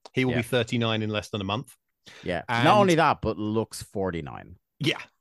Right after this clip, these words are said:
Speaker 1: Um, and, uh, uh, they do the, they start with the lockup. Malenko back trips, uh, Flair out of it and then pu-, looks at Rick and gestures to Dave like, "How the fuck is this yours?"
Speaker 2: Yeah, yeah.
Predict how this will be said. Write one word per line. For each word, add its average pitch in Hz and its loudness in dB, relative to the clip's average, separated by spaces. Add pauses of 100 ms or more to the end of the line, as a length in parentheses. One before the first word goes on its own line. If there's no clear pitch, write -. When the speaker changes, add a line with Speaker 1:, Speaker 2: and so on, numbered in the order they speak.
(200)
Speaker 1:
Um, 123 -2 (360)
and, 139 -2 (220)
uh, 127 -2
uh, 135 -2 (160)
they 143 2
do 156 2
the, 143 2
they 143 2
start 160 0
with 156 -8
the 151 0
lockup. 127 -2
Malenko 127 -2 (160)
back 135 -2
trips, - -8
uh, 127 -6
Flair 127 -4
out 123 0
of 101 -6
it 101 -6 (180)
and 117 -2
then 117 -2 (280)
pu-, - -10 (180)
looks 151 -4
at - -8
Rick 135 0
and 120 0
gestures - -2
to 131 -8
Dave 123 0
like, 123 -2 (140)
"How 175 2
the 170 2
fuck - 0
is 127 0 (120)
this 131 0
yours?" 123 0 (320)
Speaker 2:
Yeah, 87 0 (240)
yeah. 87 0